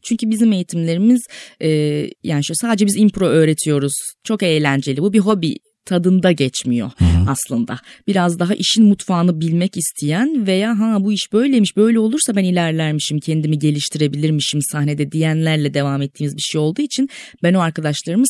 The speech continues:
Speaker 1: sahnede de değerlendirebiliyorum. O yüzden şu anda veya işte önümüzdeki birkaç yıl içinde burada bir temel oyunculuk atölyesi ya-, yapmayı ben hayal etmiyorum açıkçası.
Speaker 2: Anladım ama ileride gerekecektir çünkü, e, metotlu bir şekilde role yaklaşmak,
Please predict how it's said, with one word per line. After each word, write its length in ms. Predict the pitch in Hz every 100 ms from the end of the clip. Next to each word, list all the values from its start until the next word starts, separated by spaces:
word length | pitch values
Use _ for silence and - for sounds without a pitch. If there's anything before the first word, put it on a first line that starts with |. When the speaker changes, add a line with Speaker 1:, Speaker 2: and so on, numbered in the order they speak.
| -
Speaker 1:
sahnede 300 | 156 147 143
de 120 | 135
değerlendirebiliyorum. 1000 | 135 131 131 127 127 123 123 - 117 139 - - -
O 140 | 208
yüzden 380 | 220 180 233 277 -
şu 300 | - 247 -
anda 500 | 156 135 139 220 220
veya 260 | 156 147
işte 180 | 156 156
önümüzdeki 400 | 156 156 156 165
birkaç 320 | 147 180 185
yıl 100 | 147
içinde 400 | 135 - 147 214
burada 240 | 185 165 160
bir 60 |
temel 320 | 151 175 170
oyunculuk 440 | 160 156 160 160 -
atölyesi 760 | 160 - 151 143 143 - - 262 _ -
ya-, 160 | - -
yapmayı 340 | 160 - 156 190
ben 140 | 175
hayal 300 | 160 151 156
etmiyorum 380 | 143 - - 73
açıkçası. 340 | - - 127
Speaker 2:
Anladım 300 | 113 98 82
ama 140 | 123 135
ileride 260 | 127 135
gerekecektir 720 | 139 120 120 123 127 - 156 156
çünkü, 580 | - 117 - 143 160 143
e, 140 | 104
metotlu 500 | 101 107 - 120 131
bir 60 | 127
şekilde 540 | - 107 - 101 107
role 200 | 101 104
yaklaşmak, 920 | 104 101 - 95 - - 101 - -